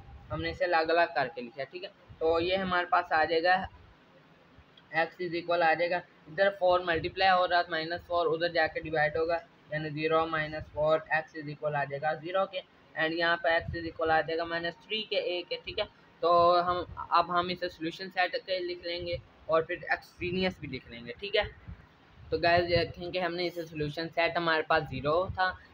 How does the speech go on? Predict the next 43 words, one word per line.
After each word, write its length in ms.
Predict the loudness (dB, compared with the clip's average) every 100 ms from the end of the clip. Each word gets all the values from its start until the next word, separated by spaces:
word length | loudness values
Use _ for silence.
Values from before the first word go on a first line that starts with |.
| -6
and 260 | -2 0
extraneous 720 | -2 -6 -12 -8 -6 -4 -4 -2
हमारे 240 | 0 0
पास 300 | 2 0 2
था 80 | -2
माइनस 400 | -2 -4 -4 -8
थ्री 260 | -10 -14 -10
ए। 300 | -4 -2 -4 -12 -16 -2
तो 120 | 0
guys, 360 | 4 4 4 0
इसके 360 | -6 -6 -6
साथ 240 | 0 2 4
साथ 180 | 2 0
हमारा, 640 | -2 -2 0 2 2 0 -12 -12
हमारी 320 | -2 2 2
ये 180 | 2 2
वीडियो 320 | 2 -2 -2
भी 100 | -2
complete 440 | -4 -6 -10 -6
हुई। 140 | -6 -6 -12 -10
तो 80 | -4
guys, 300 | 2 2 4
आप 200 | 2 2
हमारा 280 | 2 2 2
channel 380 | 0 -4 -4 2
like 260 | 2 2
भी 160 | -2 -8
किया 240 | 0 2
करें 260 | 2 0 -2
और 200 | -4 -4
subscribe 520 | -4 -6 -2 0 2 0
भी 140 | -8
किया 140 | -2 -2
करें 200 | -2 -2
और 200 | 0 2
bell 220 | 2 2
icon 280 | 2 -2 -8
को 120 | -6
दबाना 340 | 0 0 0
मत 220 | -2 -4 -4
भूलें। 260 | 0 0 0 -8 -8
तो 80 | -6
guys, 420 | 0 2 2 -2